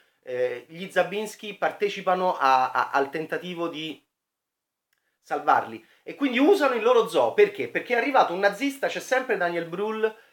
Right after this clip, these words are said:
eh, che fa il nazista dal volto, che è il volto umano del nazismo, lo era già in Bastardi senza gloria di Quentin Tarantino, qui non è un attore,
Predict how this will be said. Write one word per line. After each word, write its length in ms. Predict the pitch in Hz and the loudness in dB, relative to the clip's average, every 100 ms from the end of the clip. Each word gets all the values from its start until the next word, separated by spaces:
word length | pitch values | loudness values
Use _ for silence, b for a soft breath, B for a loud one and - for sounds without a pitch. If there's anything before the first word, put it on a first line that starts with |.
| b | b
eh, 320 | - 139 131 | -10 -6 -6
che 140 | 127 165 | -8 -10
fa 280 | - 190 185 | -2 2 2
il 80 | |
nazista 440 | 165 131 180 185 156 | 2 -6 -8 -6 -2
dal 160 | 131 | -2
volto, 760 | 131 139 135 139 127 123 120 120 | 0 -2 -2 -4 0 0 -2 -6
che 120 | - 151 | 0 0
è 40 | |
il 180 | 170 147 | 0 -2
volto 300 | 156 202 170 | 0 0 0
umano 240 | 165 156 | -4 -2
del 140 | 147 127 | -4 -4
nazismo, 520 | 127 117 110 127 147 | -10 -12 -18 -10 -6
lo 160 | 127 | 2
era 200 | 139 131 | 4 4
già 160 | 127 147 | 0 -4
in 100 | 123 | -4
Bastardi 400 | 113 - 143 113 | -8 -8 -10 -10
senza 260 | 127 113 139 | -20 -20 -12
gloria 220 | 147 131 | -8 -8
di 100 | 123 | -10
Quentin 300 | 151 165 185 | -12 -12 -12
Tarantino, 480 | 202 214 220 214 - | -12 -12 -12 -14 -14
qui 140 | 180 | -12
non 140 | 147 | -8
è 40 | 180 | -8
un 120 | 196 | -8
attore, 360 | 233 214 233 | -8 -4 -4